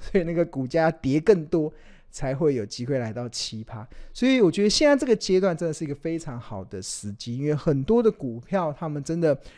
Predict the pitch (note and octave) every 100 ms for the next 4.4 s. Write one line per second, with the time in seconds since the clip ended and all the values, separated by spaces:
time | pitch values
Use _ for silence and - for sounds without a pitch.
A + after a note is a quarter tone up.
0 | - - - A3+ C#3+ D#3+ F#3 E3+ D#3+ E3
1 | D#3+ D3+ D#3 C#3+ A2+ A2+ A#2+ C3+ C3 B2
2 | B2 - A2+ B2 - F3+ C#3+ - C3 -
3 | D3 C3+ A#2 F2+ - - C3+ A#2 C#3+ -
4 | G3+ D3+ C3 A2+